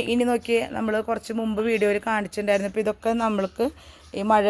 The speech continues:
പെയ്തു, അത് കഴിഞ്ഞപ്പോൾ കരിഞ്ഞു പോയി. അപ്പോൾ നമുക്ക് അങ്ങനെയുള്ള ഇതൊക്കെ നമുക്കിങ്ങനെ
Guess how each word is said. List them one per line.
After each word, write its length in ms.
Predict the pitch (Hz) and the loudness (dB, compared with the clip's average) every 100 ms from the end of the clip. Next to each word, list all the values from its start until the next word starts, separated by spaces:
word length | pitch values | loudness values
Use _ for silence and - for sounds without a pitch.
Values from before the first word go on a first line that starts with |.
| 208 | 4
പെയ്തു, 280 | 208 202 202 | 4 4 0
അത് 80 | 202 208 | 0 0
കഴിഞ്ഞപ്പോൾ 280 | 196 190 - | -2 -4 0
കരിഞ്ഞു 320 | 226 196 196 190 | 2 2 0 0
പോയി. 100 | 185 | -2
അപ്പോൾ 120 | 214 220 | -4 -8
നമുക്ക് 180 | 208 226 | -4 -2
അങ്ങനെയുള്ള 380 | 220 220 220 214 214 - | 0 0 0 0 -2 -4
ഇതൊക്കെ 280 | 208 208 220 | -2 -2 -2
നമുക്കിങ്ങനെ 440 | 214 190 - 190 | -2 -2 -4 -4